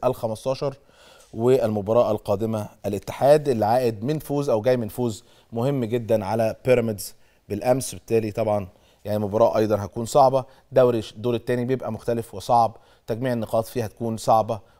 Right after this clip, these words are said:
وليست بالسهولة اللي ممكن البعض يتخيلها. طيب، خلينا أبتدي مع حضراتكم الأخبار الخاصة بالبريمو النهاردة، ويمكن كان، يعني، هنتكلم بقى، ما دام احنا بنتكلم على نادي الزمالك، عندي عدة أخبار لنادي الزمالك، بدايتها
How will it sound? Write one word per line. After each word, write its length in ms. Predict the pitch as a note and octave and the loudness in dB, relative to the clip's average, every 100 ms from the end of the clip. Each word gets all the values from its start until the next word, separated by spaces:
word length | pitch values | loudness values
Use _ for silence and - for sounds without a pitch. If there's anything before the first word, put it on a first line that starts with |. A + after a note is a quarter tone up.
| - | -6
وليست 360 | A2 A2+ A2+ - - | -4 -2 -4 -8 -8
بالسهولة 680 | G#2 G2 G#2+ - G2+ A#2 G#2+ | -6 -4 -4 -2 -2 0 -2
اللي 100 | A2 | -2
ممكن 300 | A2 G#2 F2+ _ _ | -6 -8 -10 _ _
البعض 380 | F#2+ G#2+ G2+ E2+ | -2 2 2 0
يتخيلها. 600 | D#2+ G2 A2 F2 - - _ _ _ - - | -6 -6 -6 -8 -14 -20 _ _ _ -20 -10
طيب، 180 | G2+ F#2+ | -10 -6
خلينا 420 | A#2+ C#3+ F3+ E3 | -6 0 2 0
أبتدي 280 | C3+ F3 F3 | -2 -4 0
مع 100 | C#3 | 0
حضراتكم 480 | - C3 E3+ D#3 B2+ | 2 0 0 0 0
الأخبار 400 | G#2+ G2+ D3 C#3+ | -2 2 4 4
الخاصة 600 | A#2 D3 - A#2+ B2+ B2 - _ _ - | 2 -4 -2 -2 -2 -4 -10 _ _ -10
بالبريمو 400 | G#2+ G2+ B2 D3 | -8 -6 -4 -2
النهاردة، 440 | B2+ C#3 G3 G3+ | 2 2 6 8
ويمكن 400 | G#3 A3 A3+ A3+ | 8 6 2 -4
كان، 280 | G3 G#3 G3+ - | -4 -4 -4 -8
يعني، 240 | F3+ F#3+ | -4 0
هنتكلم 520 | F#3 F#3 - G3+ G#3 F#3 | 0 -2 2 2 4 2
بقى، 120 | F3 | 4
ما 80 | F3 | 2
دام 140 | F3+ | 0
احنا 160 | F#3 F3 | -4 -6
بنتكلم 380 | D3 E3+ E3 | -6 -4 -4
على 100 | C#3+ | -2
نادي 120 | D3+ D#3+ | -4 -6
الزمالك، 340 | D3 F3 F#3+ - - - | -6 -6 -6 -10 -20 -10
عندي 180 | - D#3 | -2 4
عدة 200 | D#3 D#3+ - | 4 2 -6
أخبار 340 | A#2 C#3 D3 | 0 6 6
لنادي 420 | B2+ C#3+ C#3 D3 | 6 4 4 0
الزمالك، 400 | A#2+ A#2+ C#3+ E3 | -2 -2 0 0
بدايتها 600 | C3+ C3+ C#3+ D#3+ D3+ D3 | -2 4 6 6 6 2